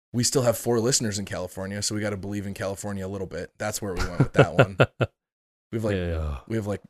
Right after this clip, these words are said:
Speaker 1: a thousand in Venezuela and four in California, so that's
Speaker 2: And
Speaker 1: good.
Speaker 2: going back, my quote for the day is, "If it's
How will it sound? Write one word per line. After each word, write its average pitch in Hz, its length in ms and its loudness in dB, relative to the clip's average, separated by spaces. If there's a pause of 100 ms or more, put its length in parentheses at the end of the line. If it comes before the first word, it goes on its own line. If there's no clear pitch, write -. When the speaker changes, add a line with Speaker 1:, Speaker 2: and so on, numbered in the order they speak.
(120)
Speaker 1:
a 92 140 -6
thousand 104 460 -2
in 98 100 -4
Venezuela 98 560 -2
and 92 140 -8
four 98 260 -4
in 90 60 -8
California, 90 680 -4
so 90 360 -4 (260)
that's 92 320 0
Speaker 2:
And 85 100 0
Speaker 1:
good. 87 240 -4 (120)
Speaker 2:
going 87 200 2
back, 82 240 2
my 82 120 -2
quote 90 260 2
for 85 140 -4
the 80 80 0
day 80 260 0
is, 78 240 -2
"If 76 100 -4
it's - 380 -4